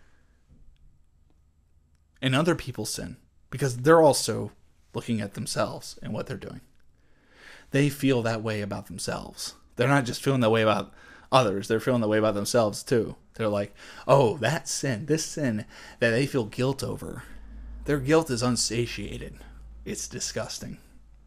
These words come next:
However, it just shows which God between y-, the Mormon God or, or my, my God, which one has grace? Which one has actual grace?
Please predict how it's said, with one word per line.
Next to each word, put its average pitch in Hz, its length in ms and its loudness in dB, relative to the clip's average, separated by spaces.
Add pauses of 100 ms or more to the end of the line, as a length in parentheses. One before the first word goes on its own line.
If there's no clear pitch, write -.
(500)
However, 139 460 4 (1800)
it 139 80 2
just 226 180 2
shows 165 800 4
which - 420 0
God 156 460 0 (600)
between 139 520 0
y-, 113 260 -8
the 127 220 0
Mormon 196 600 4 (760)
God 160 640 2
or, 135 220 0
or 120 200 -2
my, 156 420 0 (280)
my 139 200 0
God, 220 360 0 (920)
which 208 160 4
one 208 140 2
has 165 200 0
grace? - 480 -6
Which 165 140 -2
one 214 100 2
has 127 160 -2 (100)
actual 127 480 -2
grace? - 420 -10